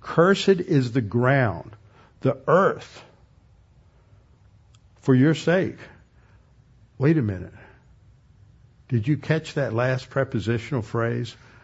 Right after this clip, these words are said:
God cursed the earth for our sake. Think about that. Weeds and thistles and thorns.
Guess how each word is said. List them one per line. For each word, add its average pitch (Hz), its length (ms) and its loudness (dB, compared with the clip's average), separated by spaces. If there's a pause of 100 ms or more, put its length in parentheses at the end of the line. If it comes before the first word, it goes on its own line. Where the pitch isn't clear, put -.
(340)
God 151 440 2
cursed 147 420 -2
the 120 180 -2
earth 120 380 0 (100)
for 113 300 -2
our 110 200 2
sake. - 400 -8 (2750)
Think 160 220 2
about 101 300 -4
that. - 340 -10
Weeds 139 680 4
and 107 140 -4
thistles 123 540 0
and 107 140 -4
thorns. 113 520 -2